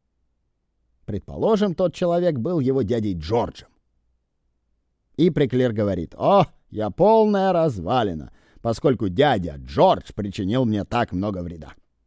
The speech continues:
Он только и делал, что причинял мне вред. Понимаете, когда я был ребенком, я помню, как я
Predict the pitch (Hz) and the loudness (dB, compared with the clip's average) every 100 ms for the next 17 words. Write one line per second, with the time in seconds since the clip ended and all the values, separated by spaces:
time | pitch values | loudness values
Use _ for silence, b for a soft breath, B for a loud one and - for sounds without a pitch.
0 | _ _ _ _ _ _ _ _ _ _ | _ _ _ _ _ _ _ _ _ _
1 | - 147 180 180 165 170 120 156 170 160 | 0 2 4 2 4 2 4 4 4 2
2 | - 135 120 127 101 117 139 107 117 98 | 0 -4 -2 -4 -4 -4 -4 -4 -8 -8
3 | - 120 - b b b b 104 170 160 | -6 -6 -6 b b b b -2 2 2
4 | 107 110 110 117 104 87 139 170 - 139 | 0 0 2 2 -2 0 -2 0 0 -2
5 | b - 113 147 139 107 92 120 120 | b -4 2 4 2 0 0 2 2